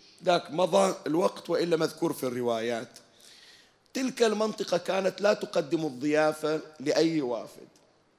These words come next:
طلب الضيافة، طلب الطعام، رفض أن يطعموهما،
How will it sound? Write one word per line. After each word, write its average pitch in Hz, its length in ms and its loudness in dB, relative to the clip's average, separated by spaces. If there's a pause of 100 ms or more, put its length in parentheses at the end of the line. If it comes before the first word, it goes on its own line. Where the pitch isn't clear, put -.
(1300)
طلب 233 340 4
الضيافة، 165 720 4
طلب 190 380 4
الطعام، 160 600 2
رفض 175 380 2
أن 147 400 4
يطعموهما، 117 760 -8